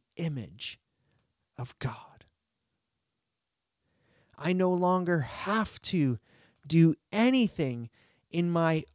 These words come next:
own power to produce righteousness before God, because Jesus did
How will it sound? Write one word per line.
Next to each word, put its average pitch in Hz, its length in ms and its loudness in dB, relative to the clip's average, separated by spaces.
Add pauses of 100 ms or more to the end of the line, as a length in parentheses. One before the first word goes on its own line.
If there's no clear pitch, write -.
own 240 440 4
power 175 560 4
to - 140 -6
produce 185 560 0
righteousness 160 920 -2
before 165 460 -2
God, 131 540 2 (1300)
because 156 480 -2 (220)
Jesus 160 1040 -4 (1120)
did 143 220 -2